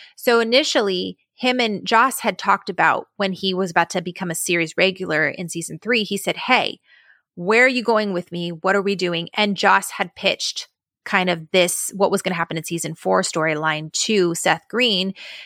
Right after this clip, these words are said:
And so they were planning on doing that. But as season three evolved,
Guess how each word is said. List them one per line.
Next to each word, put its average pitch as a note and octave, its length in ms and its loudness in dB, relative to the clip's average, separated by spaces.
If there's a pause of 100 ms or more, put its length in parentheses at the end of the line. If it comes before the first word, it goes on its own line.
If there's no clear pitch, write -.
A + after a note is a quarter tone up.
(120)
And A#3 200 0
so F#3 380 2 (180)
they G#3 120 2
were G3+ 80 4
planning G#3 300 -2
on F#3 100 -2
doing C#4 240 2
that. A3 220 4 (320)
But G#3+ 360 4 (180)
as G3+ 200 2
season G3 360 -4
three F3 240 -6
evolved, G3 680 2